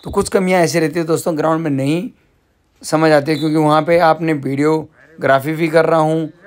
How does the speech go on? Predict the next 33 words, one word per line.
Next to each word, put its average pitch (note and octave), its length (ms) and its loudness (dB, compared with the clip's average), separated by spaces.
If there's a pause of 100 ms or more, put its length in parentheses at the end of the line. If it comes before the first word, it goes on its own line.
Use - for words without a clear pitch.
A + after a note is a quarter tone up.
(280)
ट्रेनिंग D#3+ 300 0
की D#3 120 -2
कमांड C3+ 440 0
भी D#3+ 120 0
दे D#3+ 180 2
रहा E3 120 4
हूँ D#3 320 -2 (1300)
और D3 480 2 (260)
कैमरे F3 280 4
को D#3+ 80 -4
भी D#3+ 100 -6
संभालो, C#3 340 -4
तो F3+ 120 -12
काफ़ी F#3 260 -2
टफ G#3 260 2
होता D3+ 280 -2
है। D#3+ 120 -4 (360)
तो F#3+ 140 2
जो D#3+ 220 0
कुछ G3 180 -2
कमी E3+ 220 0
रह D#3+ 60 0
जाती D3+ 240 2
है, F3+ 60 -6
मैं D#3+ 320 -2 (460)
इनको D#3+ 420 0 (600)
बाद D3 260 4
में E3+ 340 -2 (640)
one D3 280 -2
to E3 100 -4
one E3+ 280 2
message C#3+ 400 -4
करके D#3+ 360 -2